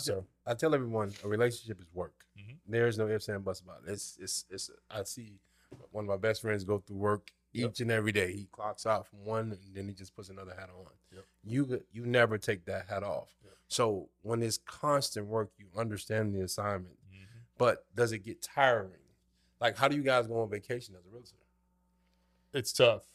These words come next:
Speaker 2: Like, we were just gone for a week. We went to the Carolinas. My mom was buying a new house up there. Um,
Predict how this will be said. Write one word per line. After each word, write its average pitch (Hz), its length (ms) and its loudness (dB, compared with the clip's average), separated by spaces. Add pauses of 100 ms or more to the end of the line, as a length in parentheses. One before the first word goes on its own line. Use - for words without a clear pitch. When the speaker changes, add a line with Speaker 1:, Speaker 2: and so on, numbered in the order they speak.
(520)
Speaker 2:
Like, 107 200 -2
we 120 100 0
were 135 120 0
just 110 180 -4
gone 107 180 4
for 98 160 -4
a 90 60 -4
week. 101 400 -18
We 104 100 -14
went 104 180 -6
to 104 100 -10
the 92 100 -16
Carolinas. 101 520 -2
My 95 140 -14
mom 98 160 -8
was 101 160 -16
buying 98 220 -18
a - 20 -20
new 101 180 -20
house 98 220 -12
up 95 100 -20
there. 95 260 -12 (600)
Um, 92 380 0